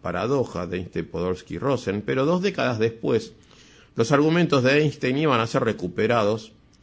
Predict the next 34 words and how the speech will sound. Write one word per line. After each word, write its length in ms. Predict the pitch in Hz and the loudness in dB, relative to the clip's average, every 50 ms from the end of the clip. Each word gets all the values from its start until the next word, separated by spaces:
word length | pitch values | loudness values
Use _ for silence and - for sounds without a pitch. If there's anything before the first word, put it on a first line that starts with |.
| _ _ _ _ _ _ _ - | _ _ _ _ _ _ _ -2
y 100 | - 135 | 0 2
mejorados 600 | 123 123 117 120 - 117 120 131 135 127 117 110 | 4 4 4 4 4 4 6 6 6 6 4 2
por 200 | - - 95 98 | 2 -2 0 0
otro 220 | 101 85 85 80 78 | 0 0 -2 -6 -8
físico, 500 | - - - - - - - - 95 82 | -8 -14 -14 -14 -14 -18 -16 -16 -14 -12
que 120 | - 87 | -12 -10
se 100 | 87 92 | -10 -10
llamaba 520 | - - 101 110 117 117 113 110 107 - - | -4 -4 -2 0 0 2 2 2 0 0 -2
David 460 | 82 92 104 107 101 92 92 90 92 98 | -6 -4 -2 -2 -2 -2 -4 -6 -6 -2
Bohm, 500 | 127 151 147 117 104 98 101 110 117 117 - | 0 2 2 2 0 -2 -4 -6 -10 -12 -14
que 100 | - 82 | -12 -12
nació 300 | 80 87 87 - - 107 | -10 -10 -12 -8 -6 -4
en 60 | 95 | -4
mil 100 | 92 95 | -2 -2
novecientos 400 | 98 101 98 95 90 87 87 85 | -2 -2 0 0 -2 -2 -4 -8
diecisiete, 560 | 87 90 - - - 127 104 - - 92 95 - - _ _ _ _ _ _ _ _ _ _ _ _ _ _ _ _ _ _ - _ - - - - - _ _ - | -10 -12 -10 -6 -4 -4 -4 -4 -4 -8 -8 -8 -14 _ _ _ _ _ _ _ _ _ _ _ _ _ _ _ _ _ _ -20 _ -20 -20 -20 -20 -20 _ _ -10
que 80 | - | -10
estudió 300 | 90 - 107 107 113 127 | -8 -4 -2 0 2 2
en 80 | 127 117 | 4 4
la 60 | 113 | 2
Universidad 440 | 107 101 101 98 92 - - 120 117 | 2 2 2 0 0 0 0 2 2
de 80 | 107 95 | 2 2
Pensilvania 800 | - 98 95 - - 98 104 110 135 151 143 123 110 98 92 | 2 -2 -2 -2 -4 -4 -4 0 2 2 2 2 0 0 -2
y 20 | 92 | 0
luego 260 | 98 110 104 98 92 | 2 2 2 2 0
en 60 | 90 | -2
California, 680 | 87 82 87 85 90 85 - 156 151 131 101 90 90 90 | -2 -4 -2 -2 -4 -4 0 0 2 2 2 0 -2 -2
en 80 | 101 123 | -2 -2
Berkeley, 480 | 139 123 107 - - 98 101 104 104 - _ _ - _ - - - _ _ - - - _ _ - _ _ _ _ _ - - - _ _ - - | -2 -2 -4 -6 -4 -4 -4 -6 -6 -14 _ _ -20 _ -20 -20 -20 _ _ -20 -20 -20 _ _ -20 _ _ _ _ _ -20 -20 -20 _ _ -16 -2
que 100 | - 123 | -2 -2
estudió 420 | 120 - 139 143 151 165 175 165 170 | 0 2 4 6 6 6 6 4 4
con 420 | 123 120 117 110 104 98 95 92 | 4 4 4 4 4 0 0 2
Robert 320 | 123 160 170 147 123 107 | 4 6 6 6 4 2
Oppenheimer 880 | 110 90 87 104 113 110 - 208 214 196 131 104 95 92 95 - - | 0 0 0 -2 -2 -2 0 0 2 2 2 2 0 -2 -2 -4 -8